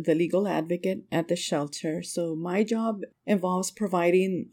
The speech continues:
you know, the clients here at the shelter and finding employment,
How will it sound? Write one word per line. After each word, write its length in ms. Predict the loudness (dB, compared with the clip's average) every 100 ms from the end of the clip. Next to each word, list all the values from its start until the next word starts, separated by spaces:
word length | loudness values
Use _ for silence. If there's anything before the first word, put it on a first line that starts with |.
| -6
you 180 | -2 0
know, 100 | 0
the 100 | -2
clients 580 | -4 -6 -4 -2 -2 -2
here 140 | -2
at 120 | 0
the 80 | 0
shelter 640 | 0 -2 -2 -2 -4 -4 0
and 240 | 0 0
finding 480 | -4 -4 0 0 0
employment, 840 | -2 -4 -4 -2 0 2 0 -2